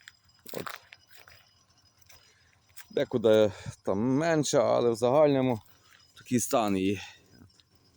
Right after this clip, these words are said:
Сонце світ. Досить непогано.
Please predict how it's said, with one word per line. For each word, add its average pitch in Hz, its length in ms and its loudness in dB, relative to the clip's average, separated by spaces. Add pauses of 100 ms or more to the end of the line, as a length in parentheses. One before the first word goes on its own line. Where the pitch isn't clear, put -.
(1700)
Сонце - 420 -14
світ. 104 360 -8 (4000)
Досить 110 320 -2
непогано. 104 540 -2